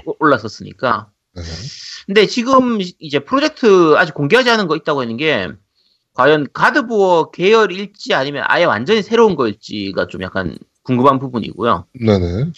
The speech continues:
Speaker 1: 요거는 이제 차츰 발표를 하겠죠.
Speaker 2: 네, 아마 뭐, 아, 내년 이쓰리는 또 플스가 참여를 안 하잖아요.
Speaker 1: 네네, 그쵸.
Speaker 2: 소니가, 예.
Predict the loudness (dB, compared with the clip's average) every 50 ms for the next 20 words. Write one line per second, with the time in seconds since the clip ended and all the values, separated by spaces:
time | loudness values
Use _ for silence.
0 | _ 0 2 2 4 4 2 2 0 -2 -4 -4 -6 -4 -2 -2 0 0 0 -2
1 | 2 2 2 2 2 0 -2 -4 -2 0 0 0 0 -2 _ _ _ _ -8 -4
2 | -4 -2 -2 -2 -2 0 4 6 6 8 8 6 6 4 2 -4 -14 -14 -14 -16
3 | _ -8 -8 -8 -8 -10 _ 2 4 6 8 8 8 8 8 8 6 6 4 2
4 | 2 4 4 4 4 4 4 2 2 4 0 0 0 2 2 4 4 4 2 2
5 | 4 6 6 6 6 4 2 2 2 0 0 2 2 2 2 2 0 -4 -12 _
6 | _ _ _ -2 0 0 0 0 -2 -6 -8 -8 2 4 6 8 8 6 6 4
7 | 0 0 -2 -2 0 0 2 2 2 0